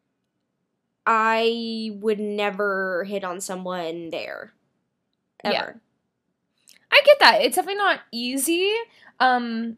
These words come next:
Speaker 2: I feel like I will just, like, intensely stare at people if I'm trying to flirt, but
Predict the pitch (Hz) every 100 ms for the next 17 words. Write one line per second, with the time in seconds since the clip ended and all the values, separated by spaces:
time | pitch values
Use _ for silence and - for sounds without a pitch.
0 | - 240 269 247 254 240 220 240 240 226
1 | 233 247 240 262 233 - 226 226 - 254
2 | 233 - 254 233 233 247 247 294 311 330
3 | 330 330 320 320 320 330 - 349 359 359
4 | - _ 294 269 208 -